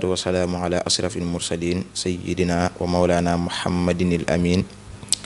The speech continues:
وعلى آله وصحبه وخير خديمه وسلم تسليما.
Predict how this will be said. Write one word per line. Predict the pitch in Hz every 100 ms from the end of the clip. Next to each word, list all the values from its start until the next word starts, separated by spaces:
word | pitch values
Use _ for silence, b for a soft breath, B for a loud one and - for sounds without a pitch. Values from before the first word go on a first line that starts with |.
| B - -
وعلى | - 90 92 92 -
آله | 90 87 90 87 87 -
وصحبه | 92 - 95 - 92 87 90 90
وخير | 90 95 92 90
خديمه | - 87 85 78 87 82 90
وسلم | 90 - 90 87 87
تسليما. | 87 - 80 80